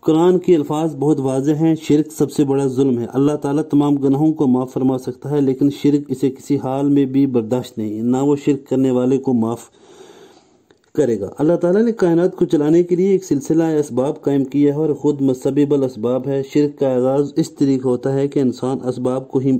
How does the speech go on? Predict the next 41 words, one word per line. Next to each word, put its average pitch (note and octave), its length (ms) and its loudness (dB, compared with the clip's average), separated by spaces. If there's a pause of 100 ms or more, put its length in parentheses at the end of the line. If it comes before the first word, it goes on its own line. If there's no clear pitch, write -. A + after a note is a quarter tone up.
असल D3+ 220 0
मान A#2 260 0
लेता A#2 240 0
है C3 80 -2
और C#3 180 -2
फिर C#3 120 0
खुदा B2 340 -4
को D3 160 -2
छोड़कर C3+ 540 -2
इन्हीं C#3 260 4
के C3+ 140 0
आगे A#2+ 200 0
सर C3+ 180 0
झुकाने A#2+ 400 0
लग A#2 180 0
जाता A2+ 260 -2
है। A2 160 -10 (1040)
पैगंबर D#3 420 4
इस्लाम F3+ 400 2
हज़रत E3 260 0
मोहम्मद D#3+ 240 0
सल्लल्लाहु D#3+ 260 -2
अलैहि - 0 -
वसल्लम F3 200 2
ने F3 140 4
दुनिया C#3 280 4
में F3 120 0
शिर्क C#3+ 300 -4
की E3+ 120 -2
जितनी C3 300 0
भी E3+ 100 4
सूरतें C3+ 380 0
और D3 140 -2
शक्लें C#3 360 -2
हो B2+ 140 -2
सकती A#2+ 320 -4
थी, C3+ 180 -8
सबका C3 380 -2
इस्तेसाल B2 440 -2
किया A2+ 260 -8
है। G2+ 160 -18